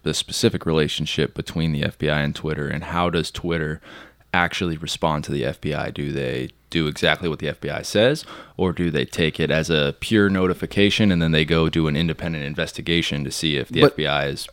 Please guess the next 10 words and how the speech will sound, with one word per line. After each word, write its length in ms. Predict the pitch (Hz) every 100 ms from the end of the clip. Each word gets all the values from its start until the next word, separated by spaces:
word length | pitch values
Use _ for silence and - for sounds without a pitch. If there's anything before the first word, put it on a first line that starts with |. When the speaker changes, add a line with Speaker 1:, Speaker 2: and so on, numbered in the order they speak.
| -
Speaker 1:
is 340 | 76 76 - - _ _ _
true 340 | - 90 80 - _ _ _ - - - - - -
or 120 | 80
correct? 500 | - 82 73 - - _ 156
Speaker 2:
We, 160 | 156 - -
okay, 200 | 117 95
look, 160 | 82
we 220 | 95 131 127
know 320 | 123 127 113
that, 460 | 87 80 73 -